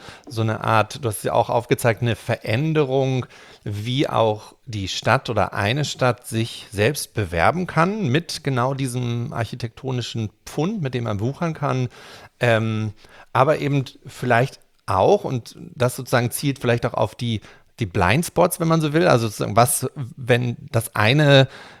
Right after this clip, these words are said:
so in den Fokus gerät und so ins Schlaglicht gerät, was sozusagen wird dadurch vielleicht auch vergessen oder was wird vielleicht in, in so ein Halbdunkel vielleicht gedrängt,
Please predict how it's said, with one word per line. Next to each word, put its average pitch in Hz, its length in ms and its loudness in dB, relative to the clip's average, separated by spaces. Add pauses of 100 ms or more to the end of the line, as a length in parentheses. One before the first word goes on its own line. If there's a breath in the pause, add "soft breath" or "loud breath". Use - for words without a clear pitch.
so 135 360 4
in 135 240 2
den 120 140 4
Fokus 156 480 0
gerät 139 280 4
und 131 120 0
so 135 160 0
ins 120 200 -2
Schlaglicht 123 640 0
gerät, 143 400 0
was 123 200 2
sozusagen 120 760 -2
wird 123 220 -2
dadurch 123 260 0
vielleicht 113 240 0
auch 117 320 0
vergessen 107 800 0
oder 98 360 0 (420 loud breath)
was 104 640 -2
wird 110 260 -4
vielleicht 110 380 0
in, 107 300 -4
in 110 220 -4
so 101 120 -4
ein 101 200 -2
Halbdunkel 120 500 0
vielleicht 107 320 -4
gedrängt, 117 540 0